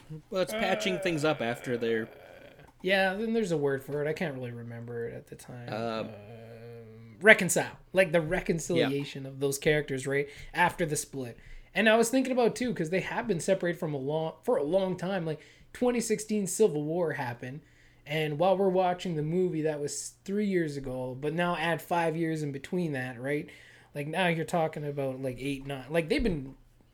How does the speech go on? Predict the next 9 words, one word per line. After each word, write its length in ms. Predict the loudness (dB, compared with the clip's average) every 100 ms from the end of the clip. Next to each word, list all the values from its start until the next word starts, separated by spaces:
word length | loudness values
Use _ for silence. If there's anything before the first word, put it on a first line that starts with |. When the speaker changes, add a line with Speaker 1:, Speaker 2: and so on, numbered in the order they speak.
| -2
Speaker 2:
not 420 | 4 4 4 0
friends 540 | 2 2 -2 -6 -12 -18 _
for 160 | 0
a 80 | 2
long 380 | 2 0 0 -4 -10
time. 260 | -12 -12 -14 -8
Like, 220 | -6 -4
it's 180 | -4 -2
been, 380 | 0 0 0